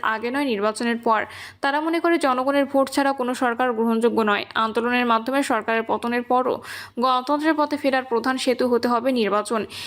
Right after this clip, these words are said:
এই বিশ্বাসেই তারা জাতীয় সরকারে রাজি হয়নি। অন্যদিকে দেশের বর্তমান রাজনৈতিক পরিস্থিতি পুনরায় উত্তপ্ত হয়ে উঠেছে।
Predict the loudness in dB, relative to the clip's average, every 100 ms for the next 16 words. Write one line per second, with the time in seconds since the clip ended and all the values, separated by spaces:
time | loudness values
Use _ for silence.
0 | -8 -2 0 0 0 0 0 2 2 0
1 | 0 -2 -4 -2 0 2 2 2 -2 -2
2 | -2 0 0 -2 0 0 0 0 2 2
3 | 2 2 0 0 -2 0 0 -2 -4 -4
4 | 2 2 2 0 0 0 0 2 0 -2
5 | -4 -2 0 0 0 0 0 0